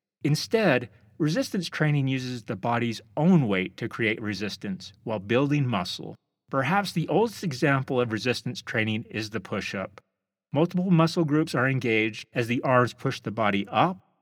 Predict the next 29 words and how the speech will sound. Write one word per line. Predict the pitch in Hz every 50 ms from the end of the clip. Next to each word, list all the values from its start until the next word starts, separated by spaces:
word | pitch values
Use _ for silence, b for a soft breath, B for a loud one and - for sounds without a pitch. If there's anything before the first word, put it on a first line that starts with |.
| _ _ _ -
and | 110 120 117 123
then | 143 151 156 143
down, | 120 123 107 98 92 98 98 92 95 - - _ _ _ _ _
and | - 110 123
as | - 123 139 170 180
a | 196
result, | 202 220 202 160 143 147 131 127 135 - -
strength | - - - - 139 139 147 156 -
is | 160 139 117
built. | 101 92 - 110 104 95 101 - - - _ _ _ _ _ _ _ -
I | 143
want | 147 180 254 302 302 294
to | - 220 202
introduce | 190 202 180 151 160 170 175 175 -
you | 151
to | 143 143 123
five | - - 135 131 135 139 143 135
of | 127 113
my | 110 110 104 101 101 -
favorite | - 139 147 156 131 143 139
exercises, | 120 117 113 - - - 113 - - 113 101 104 110 107 107 107 107 - - - - _ _ -
which | - 151 - - -
can | - 135 160 190 214 214
be | 220 214
completed | 208 240 208 190 - 180 156 151 143 156 156 -
in | - - 175 247
about | 294 202 165 175 165 - -
fifteen | - 143 143 143 - - 131 113 107 110
minutes. | 101 98 92 90 87 - - - -